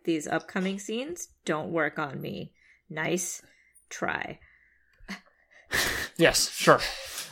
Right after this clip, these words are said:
Speaker 2: Um, <laughs> so, Kabuto does the whole, like, "Oh, Itachi's a liar. Why would you ever trust him?" Also, here's the thing, bud.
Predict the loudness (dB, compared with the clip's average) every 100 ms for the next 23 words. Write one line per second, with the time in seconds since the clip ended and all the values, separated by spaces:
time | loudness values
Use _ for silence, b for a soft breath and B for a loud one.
0 | B 12 12 12 8 -4 _ _ _ B
1 | B B B B B -12 -16 -14 -12 -12
2 | -16 -20 -20 -20 _ 0 12 12 12 6
3 | B B B B B B _ _ b b
4 | b 12 12 12 12 12 12 12 12 12
5 | 12 10 10 10 12 8 8 6 10 10
6 | 10 8 6 2 0 2 0 0 -4 -6
7 | b b 12 12 12 10 10 4 b 4
8 | 8 10 12 12 12 8 8